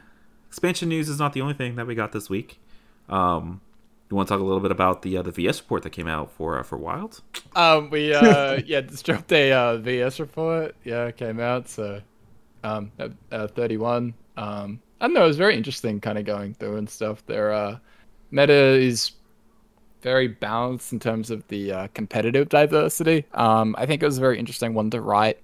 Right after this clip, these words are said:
Speaker 2: and to sort of learn about. So I'm sure you guys will enjoy the read. Um, and yeah, we also got, like, a lot of more assistance than normal in terms of deck building. Um, this, this report had,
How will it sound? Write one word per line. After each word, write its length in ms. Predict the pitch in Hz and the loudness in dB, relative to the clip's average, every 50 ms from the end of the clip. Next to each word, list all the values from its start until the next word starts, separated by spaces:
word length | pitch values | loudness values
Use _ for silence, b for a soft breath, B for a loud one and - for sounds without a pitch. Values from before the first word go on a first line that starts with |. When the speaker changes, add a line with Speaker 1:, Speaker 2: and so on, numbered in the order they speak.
| _ - | _ -10
Speaker 2:
and 260 | - 104 101 101 - | -6 -6 -6 -6 -4
to 320 | - 107 101 101 98 101 | -2 -2 0 0 -2 -4
sort 180 | - - - 98 | -4 -6 -6 -6
of 80 | 98 101 | -4 -4
learn 160 | 98 98 107 | -4 -4 -2
about. 220 | 107 113 113 - | -2 -2 -2 -2
So 80 | - 120 | -4 -4
I'm 100 | 107 104 | -4 -4
sure 140 | - 113 110 | -4 -4 -4
you 80 | 110 | -2
guys 160 | - 104 98 | -2 -4 -4
will 60 | 107 104 | -4 -8
enjoy 180 | 104 - 101 98 | -6 -6 -8 -8
the 100 | 98 - | -8 -10
read. 340 | 82 85 95 98 104 113 b b b b b b - - - | -10 -8 -6 -6 -8 -8 b b b b b b -20 -20 -8
Um, 500 | - 110 104 104 104 104 104 101 98 117 - - - | -4 -4 -2 -2 -2 -2 -4 -4 -6 -8 -10 -6 -2
and 100 | 147 208 | 2 4
yeah, 100 | 285 294 | 4 4
we 140 | 165 143 | 6 6
also 220 | 160 185 180 - 208 | 4 4 4 2 -2
got, 160 | 196 196 - | -2 -2 -2
like, 120 | 165 160 | -2 -4
a 40 | 170 | -2
lot 180 | 160 156 156 160 | 0 0 0 0
of 100 | 151 - | -2 -4
more 220 | 147 139 143 139 131 | -4 -2 0 0 0
assistance 440 | 127 - - 131 - - 135 127 | -2 -4 -8 -10 -8 -6 -6 -6
than 140 | - 123 110 | -4 -4 -4
normal 340 | 104 101 101 98 98 107 - - - | -4 -4 -6 -8 -10 -14 -16 -16 -12
in 280 | 120 110 107 107 110 113 | -10 -8 -8 -8 -10 -8
terms 220 | - 117 117 110 | -6 -6 -6 -6
of 120 | 104 104 | -6 -6
deck 220 | - 98 110 - - | -4 -6 -6 -6 -4
building. 400 | 101 101 98 95 98 98 101 110 _ b b b b b b - - | -4 -4 -4 -4 -6 -10 -12 -14 _ b b b b b b -10 -6
Um, 340 | - 104 104 101 98 127 131 - _ - | -4 -4 -4 -4 -8 -10 -14 -16 _ -4
this, 260 | 113 117 - - - | -4 -4 -4 -6 -10
this 260 | - 113 110 - - | -10 -10 -10 -8 -8
report 380 | 117 - - 117 107 110 104 110 | -10 -6 -2 0 0 0 0 0
had, 320 | 117 107 104 104 - | -2 -2 -2 -4 -6